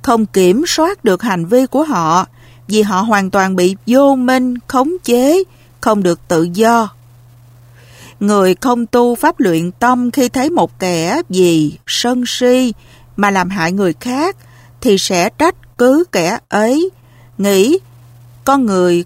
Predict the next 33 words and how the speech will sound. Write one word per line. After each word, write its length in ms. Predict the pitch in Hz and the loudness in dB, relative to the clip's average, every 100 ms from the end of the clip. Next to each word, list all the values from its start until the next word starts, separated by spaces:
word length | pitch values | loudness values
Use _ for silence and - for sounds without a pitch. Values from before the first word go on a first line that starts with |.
| - - | -4 0
có 120 | 320 | 2
lỗi, 540 | 226 165 156 208 359 - - - - - | 2 0 0 0 0 -2 -16 -20 -20 -6
nhưng 220 | 233 277 240 | 0 2 4
người 160 | 190 | 2
có 180 | - 214 | 2 0
tu 300 | - 254 247 | 2 2 2
pháp 260 | 233 330 269 | 0 -2 0
luyện 240 | 170 165 | -2 -2
tâm 280 | 220 226 226 | -2 -2 0
thì 140 | 185 | -4
chỉ 220 | 165 175 | -2 -2
trách 320 | 208 320 - - | 0 -4 -4 0
cứ 260 | 247 339 | 0 0
những 200 | 269 175 277 180 | 0 -2 -4 0
vọng 340 | 180 156 165 185 | 0 0 -4 -4
tưởng 380 | 185 160 220 | -2 0 0
nơi 160 | 285 254 | 0 0
người 280 | 208 175 156 - | 0 0 -2 -2
kia 340 | 247 254 277 185 - - - - | 0 2 2 0 -8 -20 -20 -12
mà 280 | 170 185 165 - | -2 -2 -2 -4
không 320 | 254 208 190 | -2 0 0
trách 200 | 175 302 - _ - | -2 -4 -4 _ -2
con 300 | 202 190 180 | -2 0 -2
người. 480 | 170 160 156 143 143 _ _ _ _ _ - - - - - - - - - - - - | -2 -2 -2 -2 -8 _ _ _ _ _ -20 -20 -20 -20 -20 -20 -20 -20 -20 -20 -20 -4
Kinh 180 | 302 294 | 0 2
điển 300 | 214 180 285 | 2 2 2
nói, 440 | 254 247 294 381 392 _ _ _ - | 0 2 0 -2 -8 _ _ _ -8
"Phật 260 | - 185 - _ | -4 -4 -4 _
thương 440 | 277 285 277 269 262 | -2 0 0 0 -2
tất 200 | 339 349 | -2 -2
cả 120 | 226 | -2
hữu 240 | 254 240 - | 0 -2 0
tình, 260 | 196 165 | 0 0